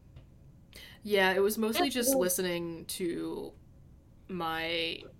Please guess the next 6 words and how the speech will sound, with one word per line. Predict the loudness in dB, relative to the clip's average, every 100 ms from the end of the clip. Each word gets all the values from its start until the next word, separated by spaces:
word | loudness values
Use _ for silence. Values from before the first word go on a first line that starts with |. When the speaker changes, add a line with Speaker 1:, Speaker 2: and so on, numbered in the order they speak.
| -14
Speaker 1:
childhood | -8 -4 -2 -4 -4 -6
best | -6 -8 -6
friend, | -4 -4 -6 -12 -6
also | -4 -2 -6
named | -6 -8
Sarah, | -6 -6 -4 -4